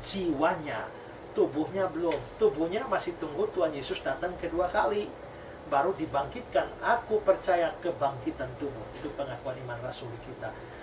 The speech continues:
Jadi kalau ditanya, kalau orang sudah mati, berarti sudah masuk neraka, berarti dia dibakar sangat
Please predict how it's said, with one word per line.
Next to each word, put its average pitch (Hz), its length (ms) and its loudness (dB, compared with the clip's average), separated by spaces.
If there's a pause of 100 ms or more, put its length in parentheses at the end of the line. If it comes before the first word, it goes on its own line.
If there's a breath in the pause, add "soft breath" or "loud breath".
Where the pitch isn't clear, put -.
(160 loud breath)
Jadi 196 160 6
kalau 202 240 6
ditanya, 175 480 2 (320 loud breath)
kalau 170 160 0
orang 180 160 2
sudah 160 320 -2
mati, 208 320 -2
berarti 175 320 0
sudah 170 240 0
masuk 170 160 -2
neraka, 190 400 0 (240 loud breath)
berarti 180 240 -2
dia 190 80 0
dibakar 190 480 4
sangat 190 240 0